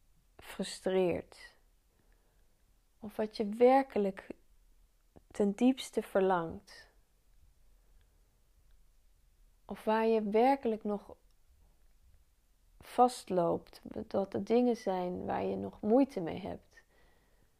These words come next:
Als je die eerlijkheid durft aan te gaan met jezelf.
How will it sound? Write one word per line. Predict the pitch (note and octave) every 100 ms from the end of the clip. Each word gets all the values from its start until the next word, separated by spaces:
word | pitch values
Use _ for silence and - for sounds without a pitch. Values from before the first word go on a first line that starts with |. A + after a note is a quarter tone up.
| _ _ _ _ _ _ _
Als | - A3+ -
je | - A3 - - - _ _ _
die | G3+ F#3+ B3+ D4 -
eerlijkheid | A3+ A#3 G#3 F3 F3 E3 E3 E3+ - - _ _ _ _ _ _ _ _
durft | - F#3 F3 -
aan | F#3 F#3
te | F#3
gaan | - - G3 F3+ G3
met | F3+
jezelf. | G3+ G3 F#3+ E3 - - -